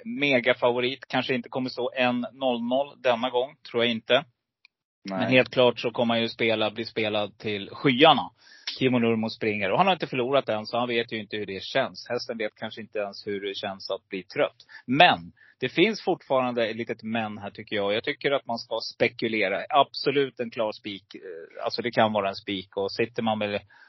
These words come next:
Speaker 1: litet mindre system, som jag brukar säga, då är det självklart att det är lätt att plita dit nummer fyra. Men glöm inte nu att nummer två, Sam Motör, är med i samma lopp. Och, eh, ja, hur löser vi det då?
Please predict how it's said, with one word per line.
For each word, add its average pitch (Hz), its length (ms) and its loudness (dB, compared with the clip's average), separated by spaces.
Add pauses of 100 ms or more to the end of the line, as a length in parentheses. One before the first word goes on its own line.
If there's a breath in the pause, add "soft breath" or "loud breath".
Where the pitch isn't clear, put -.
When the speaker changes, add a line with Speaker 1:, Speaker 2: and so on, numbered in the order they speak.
(240 soft breath)
Speaker 1:
litet 117 220 -2
mindre 113 300 4
system, 104 460 -2
som 113 120 -6
jag 107 60 -4
brukar 104 200 0
säga, 98 320 4
då 104 80 2
är 107 80 2
det 101 80 2
självklart 104 460 -2
att 98 160 -4
det 98 140 2
är 92 160 0
lätt 104 460 -2
att 92 260 -12 (100)
plita 101 300 0
dit 135 220 0
nummer 107 160 -2
fyra. 95 420 0 (360 loud breath)
Men 113 120 -2
glöm 160 200 6
inte 147 200 4
nu 127 220 4
att 120 220 0
nummer 123 240 -2
två, 123 340 -2
Sam 131 360 2
Motör, 143 460 2
är 127 60 -2
med 110 180 -2
i - 20 -6
samma 104 320 -4
lopp. 95 280 -6
Och, - 300 -12
eh, 107 60 -6
ja, 110 380 -2
hur 127 160 -6
löser 123 280 0
vi 113 80 -2
det 143 140 2
då? 135 220 -2